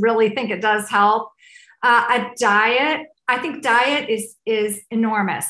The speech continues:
I think, I think our diets are very important. So a Mediterranean diet is the best. Um, um,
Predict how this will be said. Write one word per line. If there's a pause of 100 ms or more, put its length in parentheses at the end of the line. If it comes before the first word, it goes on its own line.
I
think, (420)
I
think
our
diets
are
very
important.
So
a
Mediterranean
diet
is (140)
the
best. (480)
Um, (340)
um,